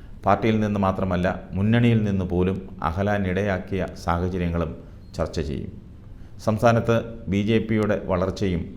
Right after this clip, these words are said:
വോട്ട് വിഹിതത്തിലെ ആശങ്കാജനമായ വർധനയും പരിശോധിക്കും. സാമൂഹ്യക്ഷേമ പെൻഷൻ വിതരണം ചെയ്യുന്നതുൾപ്പെടെ ഭരണ സംവിധാനം കാര്യക്ഷമമാക്കി സാധാരണക്കാരെ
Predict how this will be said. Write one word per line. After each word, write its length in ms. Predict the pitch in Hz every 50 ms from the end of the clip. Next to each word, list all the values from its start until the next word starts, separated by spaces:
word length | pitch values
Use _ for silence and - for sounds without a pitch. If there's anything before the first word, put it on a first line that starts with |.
| - - - - - - - - 87
വോട്ട് 260 | 104 113 113 - 120 104
വിഹിതത്തിലെ 500 | 101 101 107 98 101 101 104 98 95 92 - - - - 87
ആശങ്കാജനമായ 880 | 92 - - 107 101 104 107 98 98 98 98 95 95 90 90 90 90 - - - - - 78
വർധനയും 500 | 85 82 85 85 98 92 92 90 90 87 87 85
പരിശോധിക്കും. 520 | 80 78 - - 73 73 73 71 65 - - - - - - - - - - - - - - -
സാമൂഹ്യക്ഷേമ 680 | 95 90 92 95 92 90 95 90 - - 90 87 90 87 87
പെൻഷൻ 280 | 90 87 85 90 90 90 87
വിതരണം 360 | 87 85 87 87 87 92 87 - - - - - - - - - 92
ചെയ്യുന്നതുൾപ്പെടെ 760 | 85 90 90 90 90 87 87 87 85 85 87 104 101 98 - - - - - - - - - - -
ഭരണ 200 | 92 - 101 117 110
സംവിധാനം 420 | 113 104 101 101 92 95 95 95 90 95
കാര്യക്ഷമമാക്കി 760 | 92 85 92 95 92 107 95 95 92 87 87 87 85 92 92 90
സാധാരണക്കാരെ 680 | 95 90 90 92 98 98 98 98 92 - 92 90 87 90